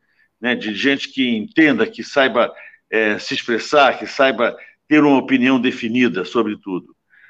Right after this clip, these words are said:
Mas, é, basicamente, o Magno Magnífico. O, mas, olha, o Marrone também, são todos eles que sabem falar, né? Não comete, não cometem erros de, de, básicos de português.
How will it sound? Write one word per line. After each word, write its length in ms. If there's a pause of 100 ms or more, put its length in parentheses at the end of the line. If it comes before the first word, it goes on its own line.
(120)
Mas, 480 (400)
é, 160
basicamente, 1200 (240)
o 80
Magno 480
Magnífico. 600 (220)
O, 380
mas, 260
olha, 240
o 80
Marrone 420
também, 680
são 200
todos 380
eles 520 (260)
que 80
sabem 280
falar, 540 (580)
né? 360 (260)
Não 160
comete, 880
não 120
cometem 440
erros 300
de, 100
de, 440 (280)
básicos 680
de 80
português. 640